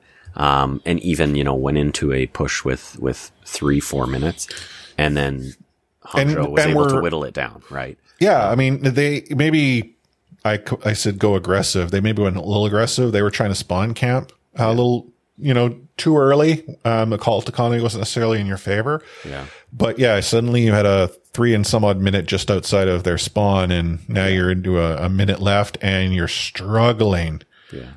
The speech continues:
Speaker 2: Just struggling to get back to the payload. Not so good. But, you know, arguably, all Toronto needs to do is defend in those first two points better than, uh, the Spark did.
Speaker 1: Yeah. Yeah, that's
Speaker 2: And,
Speaker 1: true.
Speaker 2: uh,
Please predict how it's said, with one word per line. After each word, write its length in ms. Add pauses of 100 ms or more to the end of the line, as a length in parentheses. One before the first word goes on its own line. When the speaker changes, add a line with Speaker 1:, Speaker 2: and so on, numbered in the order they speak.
(120)
Speaker 2:
Just 280
struggling 760
to 80
get 180
back 240
to 80
the 80
payload. 380
Not 200
so 180
good. 340 (460)
But, 340 (440)
you 120
know, 420
arguably, 1040 (1300)
all 180
Toronto 360
needs 260
to 80
do 240
is 240 (220)
defend 520
in 120
those 180
first 260
two 120
points 340
better 380
than, 260
uh, 380
the 100
Spark 340
did. 220 (420)
Speaker 1:
Yeah. 200 (1080)
Yeah, 140
that's 200
Speaker 2:
And, 100
Speaker 1:
true. 100
Speaker 2:
uh, 300